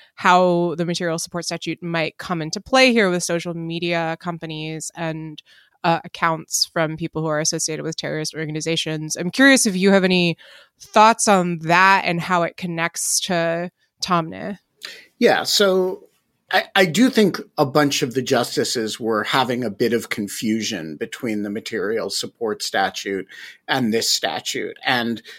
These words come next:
Speaker 2: they are different. Actually, the, the justice who seemed to understand that,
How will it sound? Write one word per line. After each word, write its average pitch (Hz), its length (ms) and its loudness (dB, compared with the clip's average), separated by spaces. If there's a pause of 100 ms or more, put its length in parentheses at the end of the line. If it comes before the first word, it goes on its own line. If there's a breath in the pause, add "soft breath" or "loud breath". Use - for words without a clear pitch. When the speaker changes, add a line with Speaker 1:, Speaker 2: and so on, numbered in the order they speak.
(220 loud breath)
Speaker 2:
they 131 280 4
are 147 360 4
different. 208 840 -2 (500)
Actually, 139 500 0
the, 117 300 0
the 120 200 0
justice 135 600 2
who 127 140 -2
seemed 123 380 2
to 131 200 -2
understand 131 840 2
that, 104 440 -2